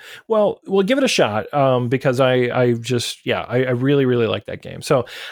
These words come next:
I, I will not be streaming that on Twitch because I already streamed it on Twitch. And so one of the other things that's really interesting about the game, and, and I'm not really spoiling anything for you here if I say this, 'cause I heard,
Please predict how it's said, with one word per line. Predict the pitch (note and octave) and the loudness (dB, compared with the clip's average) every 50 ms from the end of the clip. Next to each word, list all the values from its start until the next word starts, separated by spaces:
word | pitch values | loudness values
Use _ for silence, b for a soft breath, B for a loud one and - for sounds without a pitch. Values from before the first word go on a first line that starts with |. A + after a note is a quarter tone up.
| B B - | B B -2
I, | D#3 D#3+ D#3+ D#3 | 2 2 2 2
I | - D3+ | 4 2
will | D#3+ D3+ C#3+ E3 A3 A#3 A3+ | 2 2 4 4 4 4 4
not | A3 G#3 G3+ G3+ F#3 F3 | 4 2 2 2 0 0
be | F3+ F#3 F3+ F3+ E3+ | 2 2 4 4 2
streaming | E3 - - F3+ F3 E3 D3 C#3 | 2 0 0 0 2 2 2 2
that | C#3+ D3 D3 | 2 2 2
on | C#3 C#3 C3 | 2 0 -2
Twitch | B2 - - D3 C#3+ C#3 - - | 0 0 0 2 2 0 -2 -4
because | D3 B2+ - C3 B2 A#2+ | -2 0 2 2 2 2
I | B2+ B2 | 2 0
already | A#2 - A#2+ C3 B2 B2 B2+ C3+ D3+ | 2 2 2 2 2 2 2 2 0
streamed | C#3+ - - E3+ D#3+ D#3+ D#3 | 0 -2 -2 -2 -2 0 0
it | E3 | 0
on | E3 D#3+ | 0 -2
Twitch. | D3+ - E3+ E3 E3 - - | -2 -2 -2 -2 -2 -2 -4
And | - D#3 C3+ | -4 -2 -2
so | - - D#3 C#3 C3 C3 | 0 2 2 4 4 2
one | C3 C3+ C3 C#3+ D#3+ D#3+ | 2 0 2 2 2 2
of | D#3 | 2
the | D3 C3+ | 4 4
other | C#3 D3 C#3 | 4 2 2
things | - D3 C3 A#2 | 0 -2 -2 -2
that's | B2+ A#2 - - | -4 -4 -2 -2
really | A#2+ A#2+ A2+ | -2 -2 -2
interesting | D3+ F3+ F#3 - G3 - - D#3+ B2+ | -2 -2 -2 -2 -4 -4 -4 -4 -2
about | A#2 A#2 A2+ - | -2 -2 -2 -4
the | A2 | -6
game, | - G#2 G2 G#2+ A2 | -6 -6 -4 -4 -4
and, | A2+ A2+ | -4 -2
and | C#3 C#3 C#3 C3+ | -2 -2 -2 0
I'm | D#3 D#3+ D#3+ | 0 2 2
not | D#3+ E3 D#3 C3+ | 2 2 2 2
really | D3 C3 B2+ | 2 2 0
spoiling | B2 - - C3 A#2+ A#2+ A2+ A2+ A2+ | 0 -2 -2 -2 0 0 0 -2 -2
anything | A2 G#2+ G#2+ A2 A2 G#2+ | -2 -4 -4 -6 -8 -8
for | - A2+ G#2 | -6 -6 -6
you | G#2 G#2 | -4 -4
here | G#2 G#2 | -4 -4
if | G#2 - | -4 -4
I | G#2 G#2 | -6 -6
say | - - D3 C3+ | -4 -2 -2 0
this, | A#2 G#2+ - - | -2 -2 -4 -6
'cause | - A#2+ | -8 -8
I | G#2+ G#2 | -6 -4
heard, | A2 A#2 A2 G#2 | -4 -4 -4 -6